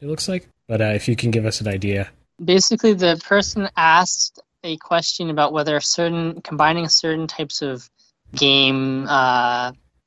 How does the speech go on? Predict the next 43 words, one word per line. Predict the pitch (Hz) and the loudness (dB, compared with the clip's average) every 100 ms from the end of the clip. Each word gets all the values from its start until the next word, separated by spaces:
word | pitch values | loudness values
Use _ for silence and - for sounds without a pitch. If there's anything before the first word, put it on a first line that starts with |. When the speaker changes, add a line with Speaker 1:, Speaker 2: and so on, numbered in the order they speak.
| _ _ | _ _
Speaker 2:
styles, | - - 147 139 143 147 160 165 160 | -6 -2 0 2 2 2 0 -2 -2
I | 170 | -2
suppose, | 160 185 - 180 175 175 165 156 | -2 -8 -2 2 4 2 0 -2
or, | 143 | -2
like, | 135 127 123 - - _ _ _ _ | -2 -4 -6 -12 -20 _ _ _ _
game | 156 151 139 | 2 4 2
types, | - 156 151 151 - - _ _ | 0 0 0 -2 -10 -12 _ _
game | 160 147 143 | -2 -2 -4
genres, | 127 127 139 147 147 147 143 - - _ _ | -4 -2 0 0 -2 -4 -8 -14 -20 _ _
uh, | 151 135 123 127 | 0 0 0 -2
whether | 156 151 151 | -6 -6 -4
there | 147 143 | -2 -2
are | |
some | 135 160 147 | -2 -4 -8
pairings | - 151 143 139 123 | -12 -10 -8 -8 -10
that | 123 - | -16 -8
don't | 139 139 | -6 -6
work | 160 143 117 | -4 -4 -2
very | - 131 | -2 -2
well. | 127 123 120 120 120 - - _ | 0 4 6 4 0 -14 -20 _
And | 139 131 131 | -4 -2 2
they | 143 | 4
gave | 170 175 | 4 4
a | 160 | 2
specific | - - 170 151 156 | -2 -4 -2 -2 -6
example | 131 123 131 131 | -4 -4 -4 -4
that | 131 131 | -2 2
I, | 127 - | 0 -2
I | - 123 | -10 -12
cannot | - 131 131 | -2 0 0
remember | 139 127 131 | -4 -4 -2
off | 120 | -2
the | 156 | -4
top | - 139 | -4 -4
of | - - | -4 -12
my | 131 | -12
head. | 127 143 131 127 _ _ | -4 0 0 -2 _ _
Uh, | 156 143 | 2 2
I | |
think | 131 160 147 | 2 -2 0
it | 151 | 0
was, | 139 123 | 0 0
uh, | 131 123 120 | -2 0 -2